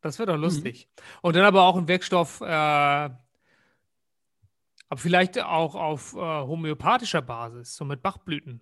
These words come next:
Speaker 1: oder so.
Speaker 2: Ja, das ist ja die Idee. Dass er will ja nun nicht einfach den AstraZeneca-Impfstoff, äh, fremdlabeln, ne, und sagen,
Speaker 1: Ja.
Speaker 2: „Hier, das verkaufe ich jetzt unter eigenem
Speaker 1: Ja.
Speaker 2: Namen“, sondern
Speaker 1: Ja, ja.
Speaker 2: dass er da vielleicht einen eigenen Aromen-,
Speaker 1: So Demeter.
Speaker 2: keine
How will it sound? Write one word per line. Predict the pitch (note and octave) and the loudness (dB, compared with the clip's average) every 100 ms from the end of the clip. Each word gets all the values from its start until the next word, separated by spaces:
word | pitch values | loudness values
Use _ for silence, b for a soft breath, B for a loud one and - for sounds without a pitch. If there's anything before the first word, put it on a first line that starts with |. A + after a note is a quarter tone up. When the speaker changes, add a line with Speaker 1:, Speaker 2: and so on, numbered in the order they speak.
| F3 | -18
Speaker 1:
oder | E3 B2 | -18 -16
so. | C3+ F3 | -10 0
Speaker 2:
Ja, | A3 | 2
das | G#3+ A3+ | 2 0
ist | G#3+ | 0
ja | A#3 | 2
die | A#3 | 2
Idee. | A3 F#3+ | 4 4
Dass | C#3 C#3 | 4 2
er | D3 D3 | 2 2
will | |
ja | F#3 E3+ | 4 2
nun | E3+ | 2
nicht | G#3 G#3 | -2 -2
einfach | - F3+ F3+ | -2 -2 -4
den | - D#3 | -6 -4
AstraZeneca-Impfstoff, | D#3+ E3 D3+ E3 D#3+ D3+ C#3 - - - C3 B2 - B2 | -4 -6 -4 -4 -2 -2 -2 -8 -18 -10 -8 -6 -4 -4
äh, | B2+ - G1+ - - - B B _ | -6 -10 -12 -14 -20 -20 B B _
fremdlabeln, | - D3+ F3+ D3 C3 C3 C3+ F#3+ | -6 -4 -2 2 4 4 4 2
ne, | C3+ E3 | 0 0
und | |
sagen, | B2+ C#3 B2+ | 2 2 2
Speaker 1:
Ja. | |
Speaker 2:
„Hier, | C#3+ | -2
das | B2+ A#2+ | -4 -6
verkaufe | A#2+ D3+ C#3 | -8 -8 -8
ich | |
jetzt | C#3 | -8
unter | B2 B2 | -4 0
eigenem | C3+ D#3 A#2+ | 2 2 -2
Speaker 1:
Ja. | |
Speaker 2:
Namen“, | A2 A2 C3+ | -2 -2 -2
sondern | C3 C3 C3+ | -2 0 -2
Speaker 1:
Ja, | B2+ | -4
ja. | B2 B2 B _ | -8 -12 B _
Speaker 2:
dass | - | -18
er | - D3+ | -2 2
da | |
vielleicht | E3+ E3 D#3+ | 2 0 -2
einen | - | 0
eigenen | C#3+ F3 D#3 | 0 2 0
Aromen-, | C3+ C3 D#3+ | 0 -2 -2
Speaker 1:
So | - | 2
Demeter. | E3+ D#3+ | 2 4
Speaker 2:
keine | F3 | 4